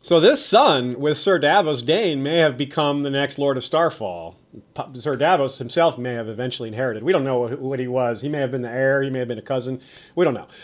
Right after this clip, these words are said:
But if it, if he, if it wasn't continued through his line, if he wasn't the lordly line, then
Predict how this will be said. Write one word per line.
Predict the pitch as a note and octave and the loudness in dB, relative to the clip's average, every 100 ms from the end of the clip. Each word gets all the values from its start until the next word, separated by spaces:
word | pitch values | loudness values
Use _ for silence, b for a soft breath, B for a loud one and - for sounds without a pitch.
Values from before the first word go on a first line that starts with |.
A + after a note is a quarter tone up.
| B | B
But | - G3 | 6 6
if | F3+ | 6
it, | F#3 F3 | 4 2
if | |
he, | F#3 F3+ E3 | -2 -2 0
if | F#3 | 0
it | E3 | 2
wasn't | D3+ F3+ A#3+ F3 - - _ | 6 6 8 4 0 -12 _
continued | D3+ C#3+ G3+ F3 C#3+ A#2 | -6 2 4 4 2 -2
through | D3+ D#3 | -2 2
his | D3+ C3 | 2 2
line, | C#3+ B2+ | 0 0
if | A#2 | -2
he | E3+ F#3+ | -2 2
wasn't | F3 D3 D3 | 4 4 -2
the | C#3 | -2
lordly | C3+ E3+ C#3 A#2 | 2 2 2 -4
line, | G#2 F2 E2 F2 - b b b b b b b b b | -6 -10 -12 -16 -18 b b b b b b b b b
then | A#2+ C#3+ C#3+ C#3 C3+ C3 | 2 4 4 2 2 -2